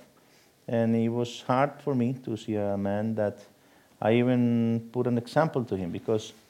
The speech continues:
in Colombia we like too much, um, the bullfights, and a lot of people went to a bullfight in Medellin.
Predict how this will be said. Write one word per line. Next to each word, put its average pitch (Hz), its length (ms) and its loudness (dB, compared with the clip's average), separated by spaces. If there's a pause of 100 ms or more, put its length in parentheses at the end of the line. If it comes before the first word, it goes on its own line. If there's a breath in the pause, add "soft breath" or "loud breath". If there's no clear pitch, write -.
(420 soft breath)
in - 80 -6
Colombia 139 320 2
we 135 120 4
like 127 360 4 (160)
too 123 100 -6
much, 117 360 -2
um, 104 840 0
the 101 120 -6
bullfights, 107 800 -2 (100)
and 107 560 -2 (640 loud breath)
a - 80 0
lot 123 140 8
of 160 140 -2
people 113 300 0
went 107 240 0
to 110 120 0
a 101 60 2
bullfight 104 440 -2
in 95 160 -6
Medellin. 90 400 -8